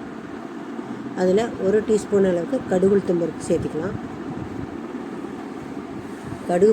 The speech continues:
பொரிஞ்சதும் அதுல ஒரு கொத்து கருவேப்பிலை சேர்த்துக்கலாம். அதோட ஒரு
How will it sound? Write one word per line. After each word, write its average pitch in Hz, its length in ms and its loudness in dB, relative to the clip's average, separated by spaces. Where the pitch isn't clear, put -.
பொரிஞ்சதும் 180 540 2
அதுல 190 240 4
ஒரு 175 160 2
கொத்து 175 180 4
கருவேப்பிலை 175 420 4
சேர்த்துக்கலாம். 156 460 -2
அதோட 170 260 4
ஒரு 202 120 6